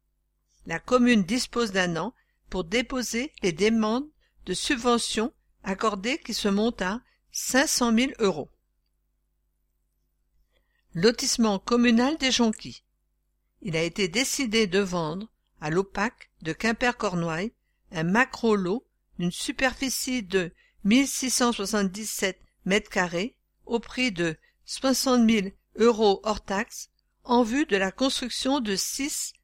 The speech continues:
maisons individuelles. Une convention pour les travaux d'effacement du réseau de communication électronique pour la desserte du lotissement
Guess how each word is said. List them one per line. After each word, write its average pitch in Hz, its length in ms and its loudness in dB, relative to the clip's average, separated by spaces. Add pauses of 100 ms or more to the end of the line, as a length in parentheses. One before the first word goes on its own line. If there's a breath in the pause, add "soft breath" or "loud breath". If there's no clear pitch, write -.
maisons 214 580 2
individuelles. 196 720 -4 (680)
Une 165 140 -4
convention 262 720 2
pour 185 160 -6
les 175 140 -2
travaux 226 400 2
d'effacement 226 600 0
du 170 140 -4
réseau 214 380 0
de 170 120 -4
communication 220 960 0
électronique 190 640 -2 (440)
pour 180 100 -6
la 160 120 0
desserte 220 480 0
du 190 80 -2
lotissement 196 600 -2